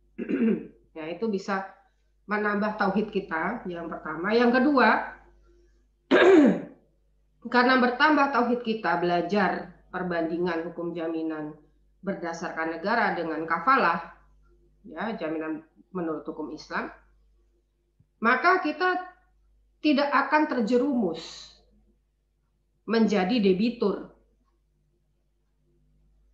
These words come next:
yang krediturnya perbankan ataupun perum pegadaian,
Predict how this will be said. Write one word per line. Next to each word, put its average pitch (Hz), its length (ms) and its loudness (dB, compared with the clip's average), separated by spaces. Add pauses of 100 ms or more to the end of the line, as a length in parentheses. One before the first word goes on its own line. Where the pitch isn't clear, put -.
(1120)
yang 220 240 4
krediturnya 214 720 -2
perbankan 170 800 -6
ataupun 254 400 -4
perum 190 240 -4
pegadaian, 170 480 -4